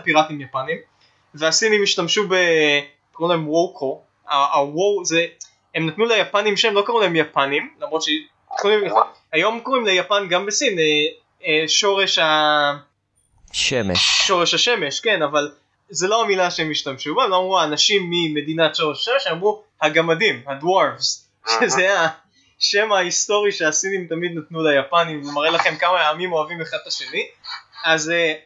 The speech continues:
Speaker 1: אז הם קראו לזה הפיראטים הגמדים. אה, עכשיו, הגמדים האלה,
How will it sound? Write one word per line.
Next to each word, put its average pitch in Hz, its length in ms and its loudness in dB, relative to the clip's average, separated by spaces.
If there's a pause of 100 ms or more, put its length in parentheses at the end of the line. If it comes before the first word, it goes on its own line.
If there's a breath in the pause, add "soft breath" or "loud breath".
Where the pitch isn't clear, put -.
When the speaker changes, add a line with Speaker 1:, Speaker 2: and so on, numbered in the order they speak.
Speaker 1:
אז 165 140 -6
הם 170 100 -8
קראו 185 240 -4
לזה 202 240 0
הפיראטים 196 460 -2
הגמדים. 160 500 0 (600)
אה, 143 400 4 (260)
עכשיו, 160 300 -2
הגמדים 170 480 0
האלה, 190 500 2